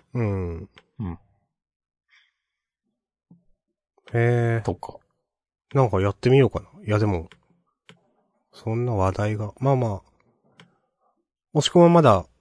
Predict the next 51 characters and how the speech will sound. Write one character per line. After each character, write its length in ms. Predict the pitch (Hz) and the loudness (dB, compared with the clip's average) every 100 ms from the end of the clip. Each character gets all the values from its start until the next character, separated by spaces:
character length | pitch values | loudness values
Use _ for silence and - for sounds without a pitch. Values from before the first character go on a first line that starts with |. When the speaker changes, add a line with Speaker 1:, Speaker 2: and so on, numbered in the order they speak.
| - | 0
Speaker 1:
枠 340 | 135 139 - | 6 6 6
空 140 | 151 120 | 4 6
い 60 | |
て 80 | 123 | 4
る 100 | 127 | 2
ん 60 | 87 | 0
で 80 | |
す 60 | 85 | -6
か？ 80 | 87 | -8
招 200 | - 95 | -6 -4
待 220 | - 92 | -4 -6
枠。 340 | 78 - - _ _ _ - _ _ _ _ - | -6 -16 -20 _ _ _ -20 _ _ _ _ 2
Speaker 2:
枠 500 | 143 151 - 190 208 | 4 4 2 -4 -2
多 240 | - 190 | 2 2
分 320 | 131 101 98 170 | 4 0 0 2
あ 100 | 147 | 2
る 80 | |
と 120 | - 90 | 2 -2
思 160 | 98 | 0
う 60 | 90 | -2
よ。 220 | 85 87 - _ - - | -4 -12 -18 _ -20 -14
Speaker 1:
じ 100 | - | -4
ゃ 40 | 127 | -4
あ、 20 | |
一 320 | - - 175 | -2 0 -2
月 260 | - - 208 | -2 -2 4
後 140 | 196 | 4
く 120 | 190 | 6
ら 120 | 202 135 | 6 6
い 60 | |
に 80 | 110 | 4
や 120 | 104 | 2
り 80 | 110 | 0
た 140 | 123 | -2
く 120 | - 107 | -2 -2
な 100 | 104 | -4
っ 40 | |
た 120 | - | -4
ら 60 | 87 | -4
言 100 | 98 | -4
う 40 | |
か 100 | - | -6
も 100 | 82 | -12
し 100 | - | -12
れ 60 | 76 | -12
な 120 | 78 | -14
い 20 | |
で 60 | 82 | -16
す。 200 | - 127 | -12 -8
Speaker 2:
う 40 | |
ん。 240 | 95 80 | -6 -8